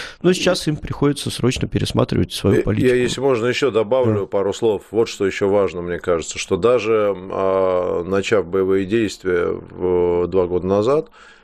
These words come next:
Speaker 2: Россия, моя точка зрения, у меня нету доступа к замыслам, планам, сразу скажу, но всё выглядело так, что Россия, м, проводила нек-, не-, некоторую демонстрацию силы, демонстрацию намерений.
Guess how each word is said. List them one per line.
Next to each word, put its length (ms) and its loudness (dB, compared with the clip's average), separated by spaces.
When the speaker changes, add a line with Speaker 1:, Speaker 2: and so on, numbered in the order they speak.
Speaker 2:
Россия, 600 2
моя 440 0
точка 280 -10
зрения, 340 0
у 40 -4
меня 160 0
нету 320 -4
доступа 480 -6
к 280 -2
замыслам, 480 0
планам, 340 0
сразу 300 -2
скажу, 400 0
но 540 4
всё 220 0
выглядело 500 0
так, 300 0
что 480 0
Россия, 760 0
м, 440 -4
проводила 540 2
нек-, 280 -2
не-, 380 -2
некоторую 460 0
демонстрацию 760 0
силы, 440 -2
демонстрацию 680 0
намерений. 540 -2